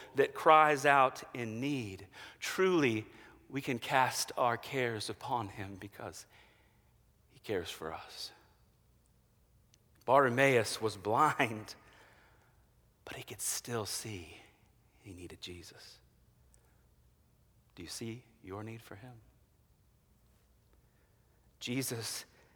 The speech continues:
cares for the broken, and then Jesus calls for the broken. Look at verse forty-nine with me. "And Jesus stopped and said, 'Call him here.'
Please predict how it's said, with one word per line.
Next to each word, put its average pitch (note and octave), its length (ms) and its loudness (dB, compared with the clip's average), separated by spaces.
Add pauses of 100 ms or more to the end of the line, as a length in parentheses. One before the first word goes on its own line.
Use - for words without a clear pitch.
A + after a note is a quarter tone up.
(140)
cares A#2+ 600 4 (240)
for C3 160 0
the G#2+ 80 0
broken, G#2+ 440 -4 (880)
and G#2 200 -12
then G#2 320 -4 (680)
Jesus G#2 460 -6
calls F2 680 -10 (160)
for - 120 -14
the F2+ 80 -14
broken. - 340 -16 (960)
Look D3 140 4
at C3+ 100 -2
verse B2 340 4 (220)
forty-nine C3 720 6
with B2+ 200 -4
me. A#2 320 -4 (500)
"And C#3+ 200 4
Jesus E3 380 4
stopped F3 360 8
and D#3+ 120 -2
said, C#3+ 280 4 (260)
'Call F3 500 8
him D#3 320 0
here.' C3+ 520 0